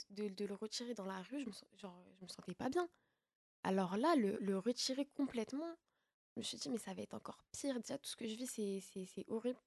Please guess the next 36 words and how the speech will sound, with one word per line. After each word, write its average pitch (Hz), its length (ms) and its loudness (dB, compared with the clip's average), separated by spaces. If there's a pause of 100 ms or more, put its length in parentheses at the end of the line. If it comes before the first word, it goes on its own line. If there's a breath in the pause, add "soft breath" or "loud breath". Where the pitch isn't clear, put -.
pour 208 80 -12
moi. 233 180 -4
Ça 226 140 -10
a - 20 -8
été 196 180 -12
très - 220 -8
compliqué. 247 480 -6 (320 loud breath)
Je - 60 -4
rentrais 220 240 -6 (100)
tous - 180 0
les 247 120 4
soirs, 240 260 -8
je, 226 100 -2
je - 220 -4
pleurais, 247 420 2
je 240 120 -6
pleurais. 226 380 -6 (1040 soft breath)
Ça 233 120 0
a - 20 6
été 214 140 -2
très - 180 0
compliqué. 262 360 -2
Je 233 60 -6
me 208 60 -8
suis 220 160 -6
dit, 240 60 -10
si 262 180 0
je 233 100 2
l'enlève, 226 300 2 (280)
je 196 160 0
vais, 202 280 0
ça 208 160 -6
va 185 80 -4
être 208 120 -6
encore - 300 -10
pire. - 200 -8